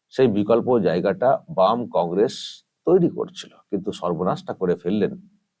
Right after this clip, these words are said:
যখন তাদের নেতারা ওই তৃণমূল কংগ্রেসের নেত্রীর সঙ্গে পাটনাতে, ব্যাঙ্গালোরে, দিল্লিতে বৈঠকে বসে পড়লেন।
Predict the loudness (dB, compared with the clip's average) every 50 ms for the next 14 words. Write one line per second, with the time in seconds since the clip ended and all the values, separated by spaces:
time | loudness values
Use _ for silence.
0 | _ _ _ _ _ _ _ _ _ _ _ _ _ _ _ _ _ -6 -4 -2
1 | -2 -2 -2 0 0 0 2 2 0 -2 -4 -8 -10 -8 -6 -6 -4 -4 -4 -4
2 | -4 -4 -6 -8 -12 _ _ _ _ _ _ _ _ _ _ _ _ _ _ _
3 | _ _ _ _ -8 -8 -8 -4 -2 0 0 2 2 0 0 0 -2 -2 -2 -2
4 | -4 -6 -6 -8 -8 -8 -8 -6 -6 -6 -6 -8 -8 -4 -4 -4 -4 -6 -8 -8
5 | -8 -6 -6 -8 -8 -10 _ _ 0 0 0 0 _ -8 -8 -8 -10 -8 -8 -6
6 | -6 -6 -4 -4 -4 -2 -2 -4 -4 -2 -2 -4 -4 -6 -6 -8 -10 -10 -10 -6
7 | -6 -4 -4 -6 -8 -8 -10 -12 -14 -14 -16 _ _ _ _ _ _ _ _ _
8 | -4 -4 -4 -4 -6 -10 -10 -10 -10 -10 -12 -14 -16 _ -20 -20 -20 -20